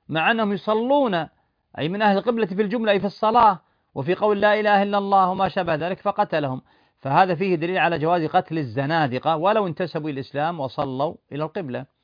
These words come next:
قال: "ونكفرهم أيضًا بكفر مشهور وهو تكذيبهم بنص الكتاب". أخبر الله تعالى، تبارك وتعالى، أن القرآن كلامه،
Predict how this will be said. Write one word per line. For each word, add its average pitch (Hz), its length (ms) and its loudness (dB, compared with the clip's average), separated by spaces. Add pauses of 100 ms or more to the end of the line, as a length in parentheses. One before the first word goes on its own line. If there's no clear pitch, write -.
(540)
قال: 180 160 8
"ونكفرهم 202 720 0
أيضًا 196 220 -2
بكفر 175 440 -4
مشهور 180 500 -2 (480)
وهو 151 320 2
تكذيبهم 151 1000 -4
بنص 147 380 -8
الكتاب". 123 800 -4 (480)
أخبر 151 300 0
الله 151 260 2
تعالى، 156 480 0
تبارك 151 340 0
وتعالى، 156 360 -2
أن 165 100 -6
القرآن 156 360 -4
كلامه، 156 720 -2